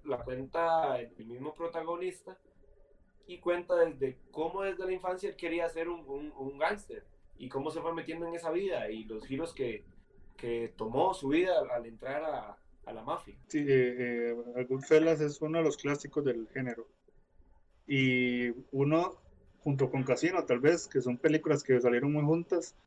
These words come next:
Speaker 2: eh, muchas películas que sa-, que, que sacaron después, eh, se basaron en,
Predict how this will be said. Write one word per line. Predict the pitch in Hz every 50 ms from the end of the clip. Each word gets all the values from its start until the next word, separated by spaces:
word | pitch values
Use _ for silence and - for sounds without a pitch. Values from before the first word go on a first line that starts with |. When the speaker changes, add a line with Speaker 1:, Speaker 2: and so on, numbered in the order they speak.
| _ _ _ _ _ _ _ -
Speaker 2:
eh, | 139 123 120 120 117 117 117 117 117 113 113 113 - -
muchas | 135 135 143 143 - 165 -
películas | - 151 143 156 151 165 135 127
que | - - 117
sa-, | - 131 123
que, | - - 120 117 117
que | - - 117
sacaron | 113 123 120 - 123 139 147
después, | 151 135 - - - 143 156 151 - -
eh, | 143 123 117 113
se | - - 117
basaron | 110 110 - - 120 120 131 135 135
en, | 135 127 120 113 -